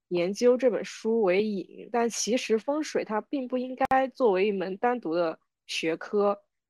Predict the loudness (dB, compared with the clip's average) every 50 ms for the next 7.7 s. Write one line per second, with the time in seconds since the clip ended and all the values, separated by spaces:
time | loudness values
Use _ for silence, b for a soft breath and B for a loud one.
0 | _ _ _ _ 0 0 2 4 4 2 2 0 -2 0 2 4 4 4 2 2
1 | 0 0 0 0 -2 -2 0 0 -2 0 0 0 2 2 2 0 0 -2 -2 0
2 | 0 -2 -2 -4 -10 _ _ -2 -2 -2 -2 -2 -4 -2 -4 -4 -4 -6 -8 -10
3 | -10 -12 -12 -12 -12 -10 -6 -4 -4 -2 0 2 0 0 0 0 0 0 0 -2
4 | -4 b b b b b b b _ _ _ -2 0 0 0 2 0 0 0 0
5 | 0 0 2 2 4 4 2 2 0 0 -2 2 4 6 4 4 4 0 -4 -4
6 | -4 -6 -4 -2 -4 -4 -2 -6 -6 -8 -8 -16 b b b b b -4 -2 0
7 | 2 4 6 6 6 6 4 0 0 0 0 0 -2 -4